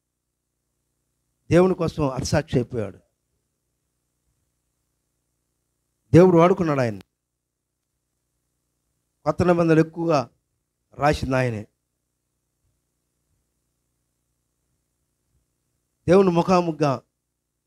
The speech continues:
చూసిన వ్యక్తి. మిగతా అపోస్తులైతే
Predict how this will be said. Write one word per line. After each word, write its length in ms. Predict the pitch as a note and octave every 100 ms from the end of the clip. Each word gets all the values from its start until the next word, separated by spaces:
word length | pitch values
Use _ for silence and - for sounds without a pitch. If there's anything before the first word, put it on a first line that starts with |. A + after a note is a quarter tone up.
| _ -
చూసిన 240 | F3 D3+
వ్యక్తి. 380 | C3+ B2+ - F#2 _ _ _ _ _ _ _ _ _ _ _ _ _ _ _ _ _ _ _
మిగతా 300 | B2+ D3+ G3
అపోస్తులైతే 800 | F#3 F#3 - F3 E3+ F3 C3+ -